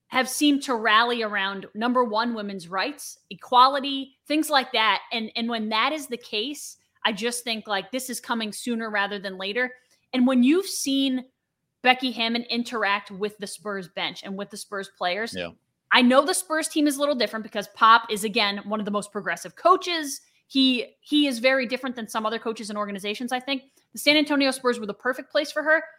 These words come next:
Speaker 1: but she commanded huddles. She commanded attention, respect. You could see that when she interacted with players. So I, I think it is coming, and I think it's coming quickly.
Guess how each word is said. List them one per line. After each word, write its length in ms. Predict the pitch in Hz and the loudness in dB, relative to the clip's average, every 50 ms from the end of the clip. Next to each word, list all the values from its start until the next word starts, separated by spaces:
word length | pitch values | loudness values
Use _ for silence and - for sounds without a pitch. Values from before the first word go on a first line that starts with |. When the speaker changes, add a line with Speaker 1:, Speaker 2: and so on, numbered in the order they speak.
| _ _ _ _ - | _ _ _ _ 4
Speaker 1:
but 160 | 233 220 - - - _ | 4 4 4 2 -6 _
she 360 | - - - - - 269 285 | -10 -8 -6 0 2 2 2
commanded 920 | 285 - - 285 262 247 226 226 240 254 269 262 233 208 180 156 - 185 - _ _ _ _ _ _ | 2 2 2 2 2 2 4 4 4 4 4 4 2 0 -2 -4 -4 -6 -14 _ _ _ _ _ _
huddles. 380 | - 220 202 180 175 170 170 | -2 0 0 0 -2 -4 -6
She 160 | - - 247 220 | -6 -6 -6 -6
commanded 580 | - - 226 220 233 240 254 269 262 285 240 | -4 -4 -2 0 2 2 2 2 2 0 -2
attention, 540 | 254 254 - - 254 254 254 - 269 247 240 | -2 -4 -2 -2 -2 -2 -2 -4 -4 -4 -4
respect. 500 | 233 226 - - - 240 233 240 - - | -4 -4 -6 -4 -2 -2 -2 -2 -2 -4
You 80 | 247 233 | -8 -6
could 240 | - - 254 202 | -6 -8 -8 -8
see 380 | - - - - 294 285 302 302 | -8 -8 -6 -4 -2 0 0 0
that 280 | 233 185 156 147 - - - _ _ _ _ - | 2 2 0 0 0 -2 -8 _ _ _ _ -8
when 100 | 233 226 | -6 -6
she 220 | - - 226 220 | -4 -4 -4 -4
interacted 460 | 214 - 220 196 190 202 - 208 175 | -4 -2 0 0 0 0 -2 -6 -10
with 180 | 185 175 _ - | -10 -12 _ -4
players. 320 | 185 175 160 104 - - | -4 -4 -4 -4 -6 -10
So 220 | - - 214 180 - | -6 -4 -4 -2 0
I, 160 | 185 202 196 190 - - | -2 -2 -2 -4 -6 -8
I 80 | 196 190 | -8 -6
think 260 | _ - 269 247 247 | _ -4 -4 -2 -2
it 80 | 233 | -2
is 160 | 208 202 190 - | -4 -4 -6 -8
coming, 480 | - - - 262 262 262 277 269 247 | -14 -6 -2 0 0 0 0 -2 -2
and 80 | 214 190 | -2 -4
I 80 | 208 | -4
think 140 | 202 220 190 | -4 -6 -10
it's 120 | 196 - - | -12 -14 -14
coming 300 | _ 214 196 196 180 165 | _ -10 -10 -10 -12 -14
quickly. 460 | _ - 156 - _ _ - _ | _ -18 -20 -20 _ _ -20 _